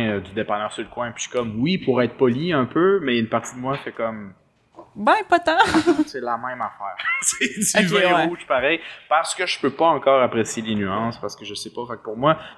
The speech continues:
Speaker 1: tu viens de gaspiller probablement un extra cent vingt sur ma langue. Puis, euh, il m'a dit, veux-tu une deuxième ? Puis j'ai dit non. Puis là, j'avais l'air du gars qui a pas aimé ça, mais moi, c'est mon côté, genre, gaspille pas de l'argent sur moi. C'était plus ça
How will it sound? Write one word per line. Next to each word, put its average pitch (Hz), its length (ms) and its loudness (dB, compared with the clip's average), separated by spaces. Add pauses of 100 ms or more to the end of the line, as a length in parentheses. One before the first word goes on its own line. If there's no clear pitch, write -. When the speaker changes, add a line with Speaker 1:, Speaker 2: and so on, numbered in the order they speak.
Speaker 1:
tu - 60 -8
viens 127 120 0
de 139 40 0
gaspiller 117 600 0
probablement 117 420 2
un 110 180 2
extra - 400 -6
cent 113 300 -4
vingt 107 160 -4
sur 104 180 -8
ma 92 160 -8
langue. 107 300 -8 (400)
Puis, 113 260 2
euh, 104 220 2 (320)
il 123 80 -4
m'a 123 80 2
dit, 120 160 -4
veux-tu 127 260 0
une 143 60 -2
deuxième ? 131 320 2
Puis - 80 -10
j'ai 117 160 -2
dit 107 180 -6
non. 123 280 0
Puis 131 100 -2
là, 127 60 2
j'avais 127 160 2
l'air 135 180 2
du 123 100 -14
gars 151 100 0
qui 147 120 -2
a - 20 -2
pas 135 120 2
aimé 123 140 0
ça, 151 240 -4
mais 131 280 -2
moi, 127 100 -10
c'est - 140 -8
mon 127 120 -6
côté, 123 380 -2
genre, 117 260 -2
gaspille 117 300 -6
pas 127 120 -6
de 123 40 -6
l'argent 107 300 -6
sur 98 200 -16
moi. 95 240 -20 (560)
C'était - 200 -12
plus 117 140 -12
ça - 180 0